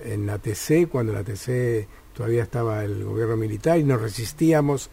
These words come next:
a poner a un soldadito como, eh, como títere, o, ¿no? Como un títere, o tener, como pasaba en otros canales, donde de pronto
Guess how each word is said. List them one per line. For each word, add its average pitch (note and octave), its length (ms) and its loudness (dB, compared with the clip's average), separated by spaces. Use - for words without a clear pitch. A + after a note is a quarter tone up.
a C3 100 -2
poner C3+ 520 4
a A#2+ 100 0
un A#2+ 120 2
soldadito A#2+ 1080 2
como, G#2 760 -2
eh, - 140 -6
como B2+ 280 -2
títere, C3+ 680 6
o, A2+ 420 0
¿no? C#3+ 180 2
Como B2+ 220 4
un A#2+ 100 4
títere, C#3+ 380 4
o A#2+ 100 4
tener, A#2 480 0
como A2 240 -2
pasaba D3 340 0
en C#3+ 80 4
otros C3 180 0
canales, E3 420 4
donde A#2 240 2
de A2 80 0
pronto B2+ 480 0